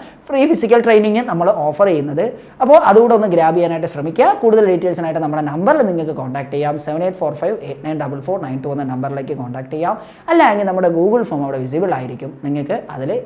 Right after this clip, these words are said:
നിങ്ങൾക്ക് നിങ്ങളുടെ ക്വയറീസ് നടത്താവുന്നതാണ്. അപ്പോൾ നമുക്ക് സിലബസിലേക്ക് പോവാം. കോമൺ സിലബസ് ആണ്. കോമൺ സിലബസ് for ഏതിനൊക്കെയാണ്?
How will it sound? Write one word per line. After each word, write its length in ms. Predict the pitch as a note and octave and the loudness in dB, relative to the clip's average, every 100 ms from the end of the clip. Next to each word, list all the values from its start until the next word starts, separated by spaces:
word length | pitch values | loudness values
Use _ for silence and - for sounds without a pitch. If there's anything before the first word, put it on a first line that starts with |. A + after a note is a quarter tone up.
| - | -8
നിങ്ങൾക്ക് 280 | C#3 C3 C#3+ | -10 -8 -6
നിങ്ങളുടെ 340 | C3 D3 A3 - C3+ | -4 -4 -6 -8 -8
ക്വയറീസ് 360 | C3 C3+ C3+ A3 - | -6 -6 -6 -10 -12
നടത്താവുന്നതാണ്. 720 | C3 A#2 C3+ C#3 D3 C3 E3 C#4 - - | -14 -10 -8 -6 -6 -4 -4 -4 -8 -10
അപ്പോൾ 100 | - | 0
നമുക്ക് 220 | C4+ B3 | 2 6
സിലബസിലേക്ക് 580 | A#3+ G3 G3 G#3+ A3 A3 | 6 6 4 2 2 2
പോവാം. 340 | F3+ D#3+ F#3 C4 | 2 4 4 4
കോമൺ 280 | A3+ A3 A#3+ | 4 4 4
സിലബസ് 340 | A3+ A3 G#3+ | 4 4 4
ആണ്. 520 | F#3+ F3 C#4+ - - - - | 2 2 -2 -6 -16 -10 4
കോമൺ 260 | A3+ A#3+ | 6 6
സിലബസ് 380 | A#3 A#3+ A#3+ A#3+ | 4 6 6 4
for 320 | - A#3 B3+ | 2 6 8
ഏതിനൊക്കെയാണ്? 680 | A3+ G#3 A3 A3+ G#3+ G#3 | 8 6 6 6 4 4